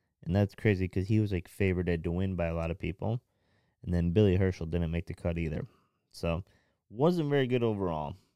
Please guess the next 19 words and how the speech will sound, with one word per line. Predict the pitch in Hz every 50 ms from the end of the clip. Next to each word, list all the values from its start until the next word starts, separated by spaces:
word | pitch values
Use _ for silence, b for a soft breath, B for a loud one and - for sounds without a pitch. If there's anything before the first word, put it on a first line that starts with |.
| _ _ _
Hopefully | - 151 151 151 - 147 143
heading | 135 143 135 131 131 123
into | 123 127 123 123 120
this | 117 117 113 117
weekend, | 120 120 117 120 131 123 120 117 117 120 b b b b b b b b -
uh, | 87 85 87 -
at, | - - 92 - - - _
played | - 113 107 107 104 101 98 98 95 95 95 101 101 B B B B B B
B | 107 113 113
M | 113 107
W | 101 110 104 107 98
Championship, | - 120 110 101 - 110 101 - - 110 90 -
played | - 110 101 98 95
at | 87 - 90 87 - - B B B B B B B B
Wellington, | - 98 101 104 104 104 101 95 - - 104 98 95 95 92 82 - _ _ _ _ _ _ _ -
William, | 107 107 104 104 104 107 113 120 127 135 135 131 131 135 135 135 135 139 139 139 131 _ _ _ _ _ _ _ _ _ _ _ _ _ _ _ _ _ _ _ _ _ _ _ _
what | - 50 -
is | -
it? | -